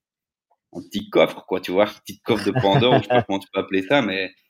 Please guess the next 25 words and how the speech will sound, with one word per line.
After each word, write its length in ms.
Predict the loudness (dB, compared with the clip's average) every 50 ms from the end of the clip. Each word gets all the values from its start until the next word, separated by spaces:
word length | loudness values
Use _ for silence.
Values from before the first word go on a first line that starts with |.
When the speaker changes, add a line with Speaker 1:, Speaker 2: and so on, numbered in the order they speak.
| _ _ _ _ _
Speaker 1:
et 60 | -4
du 80 | -4 -4
coup, 160 | -2 0 2
oui, 180 | 2 4 4 4 2
il 120 | 2 2
aurait, 360 | 2 2 2 4 4 4 4 4
il 100 | 4 2
aurait, 260 | 0 2 2 2 2
il 80 | 2 2
aurait 180 | 2 2 2
envoyé, 480 | 2 2 2 0 -2 -4 -2 0 0 2
euh... 500 | 2 2 2 0 -4 -6 -8 -8 -10 -10 -12 -14 -16 -16 -16 -18 -20 _ _ _ _ _ -20 _ _ _ _ _ _ _
parce 100 | -10 -8
qu'en 80 | -4 -4
fait, 140 | -4 -4 -4
c'est, 80 | -6
il... 300 | -6 -4 -4 -6 -8 -12 -18 _ _ _ _ _ _ -20 _ _ _ _ _ _ _ _ _ _ _ _ _ _
tu, 180 | -12 -12 -10
tu 120 | -10 -6 0
dois 200 | 0 0 2 2
envoyer 320 | 0 0 2 2 2 2 2
un 100 | 0 0
peu 140 | -2 -4 -8
comme, 200 | -6 -6 -6 -4
euh... 320 | -4 -6 -6 -6 -8 -10